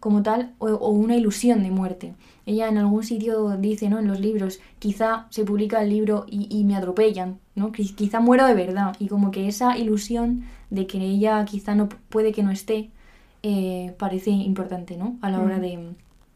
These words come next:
Speaker 1: de separar entre lo, la que escribe y la que vive.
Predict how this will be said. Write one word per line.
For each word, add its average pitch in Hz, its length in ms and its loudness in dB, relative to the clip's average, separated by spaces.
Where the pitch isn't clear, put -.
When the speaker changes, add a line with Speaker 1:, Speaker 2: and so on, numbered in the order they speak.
Speaker 1:
de 208 140 0
separar 185 400 -6
entre 185 320 -6
lo, 175 200 -12
la 196 200 -2
que 196 60 -6
escribe 196 500 -4
y 196 60 -6
la 185 120 -8
que 175 160 -10
vive. 175 360 -8